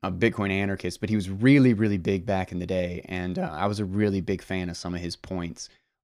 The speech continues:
Um, particularly his view during this whole matter is he said,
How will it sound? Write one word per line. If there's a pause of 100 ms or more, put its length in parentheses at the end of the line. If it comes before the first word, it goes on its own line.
Um, (960)
particularly
his
view
during
this
whole
matter
is
he
said,